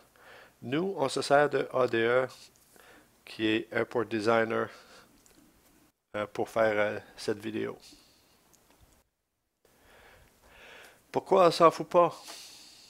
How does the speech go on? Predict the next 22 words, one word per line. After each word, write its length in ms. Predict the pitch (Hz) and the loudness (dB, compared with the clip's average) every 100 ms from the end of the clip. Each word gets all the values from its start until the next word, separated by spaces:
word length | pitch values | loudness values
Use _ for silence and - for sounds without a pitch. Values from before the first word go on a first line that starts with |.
| - - - - | -20 -20 -20 -20
Ça 200 | - - | -6 0
vous 140 | 117 127 | 0 -2
va, 260 | 127 135 - - - | -4 -6 -6 -14 -8
ça 180 | - | 2
va 140 | 127 165 | 4 4
vous 140 | 160 | 0
permettre 420 | - 156 160 196 | 2 2 4 2
de 60 | 139 | 0
créer 340 | 127 143 143 | -2 -2 0
une 60 | 147 | -2
plateforme 400 | - 135 - 143 | -2 -2 0 -2
personnalisée 760 | 139 127 135 123 110 104 127 180 - _ - - _ _ _ _ _ | -4 -6 -2 0 0 -2 -4 -4 -14 _ -20 -20 _ _ _ _ _
pour 340 | - 185 202 | 4 6 6
utiliser 460 | 160 - 151 135 143 | 0 -2 -2 0 -2
vous-même 480 | 123 117 117 190 214 - - _ - | -2 0 2 2 -2 -10 -20 _ -4
ou 220 | 165 214 | -2 -2
partager 640 | - 156 - 131 139 147 | 0 -2 0 -2 0 0
avec, 260 | 139 120 - | 0 0 0
euh, 180 | 123 117 - - - - - - - | 0 0 -4 -18 -20 -20 -20 -20 -12
avec 320 | 120 120 117 | -6 -4 -2
d'autres 320 | 127 117 - | 0 -2 -2
mondes. 320 | 110 110 117 | -4 -4 -4